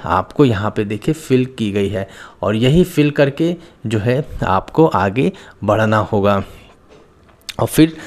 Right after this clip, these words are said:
जो है, आपको सबमिट करना होगा। देखिए, यहाँ पे सबमिटिंग हो रहा है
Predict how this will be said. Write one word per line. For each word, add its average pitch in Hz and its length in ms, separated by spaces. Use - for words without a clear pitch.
जो 113 120
है, 127 160
आपको 139 420
सबमिट 123 420
करना 107 260
होगा। 104 200
देखिए, 120 240
यहाँ 117 140
पे 113 120
सबमिटिंग 185 520
हो 175 120
रहा 170 140
है 190 80